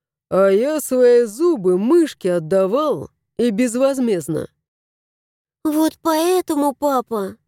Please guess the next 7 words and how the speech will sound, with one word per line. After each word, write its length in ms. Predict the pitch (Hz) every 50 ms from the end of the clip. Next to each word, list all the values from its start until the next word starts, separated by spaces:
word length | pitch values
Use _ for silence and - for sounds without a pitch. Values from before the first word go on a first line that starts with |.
| _ _
они 400 | - 302 302 302 294 320 359 381
у 140 | 381 359 311
тебя 420 | 247 - 262 233 190 233 233 226 226
и 140 | 254 294 311
болят», 760 | 294 370 370 370 349 302 247 214 208 214 202 - _ _ _ _ _ _ _ _ _ _ _ _ _ _ -
вздохнула 680 | 175 175 165 185 185 180 - - 202 196 185 180 185
девочка 760 | 165 185 277 320 285 285 254 - - - 254 240 226 220